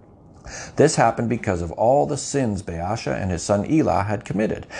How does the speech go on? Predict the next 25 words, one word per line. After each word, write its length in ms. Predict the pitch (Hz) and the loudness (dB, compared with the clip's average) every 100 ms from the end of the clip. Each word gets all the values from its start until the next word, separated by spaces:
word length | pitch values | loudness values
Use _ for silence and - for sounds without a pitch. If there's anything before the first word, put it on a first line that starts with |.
| - - | -6 2
and 180 | 247 | 2
because 300 | 247 208 214 | 2 4 4
of 100 | 202 | 4
the 80 | 180 | 0
sins 460 | 151 131 123 127 - | 0 2 2 0 0
they 120 | 117 | 0
led 220 | 110 98 | 2 2
Israel 440 | - 170 135 85 87 | 2 0 0 -2 -4
to 120 | - | -6
commit. 380 | - 76 76 - - - - - - | -10 -8 -8 -10 -20 -20 -20 -10 -2
They 100 | 85 | 2
provoked 420 | 95 87 101 - | 4 4 2 2
the 140 | 92 | 0
anger 360 | 101 131 147 147 | 2 2 4 4
of 140 | 131 | 4
the 80 | 127 | 2
Lord, 380 | 113 117 143 151 | 4 4 2 0
the 80 | 101 | 0
God 260 | 101 101 | 0 0
of 100 | 101 | 0
Israel, 400 | 147 185 104 101 | -2 0 0 0
with 280 | 110 127 - | 0 -2 -2
their 180 | 117 120 | 0 0
worthless 560 | 110 85 85 - - - | 0 -2 -2 -6 -6 -6
idols. 640 | 82 208 98 62 - - | -4 -2 -2 -6 -12 -20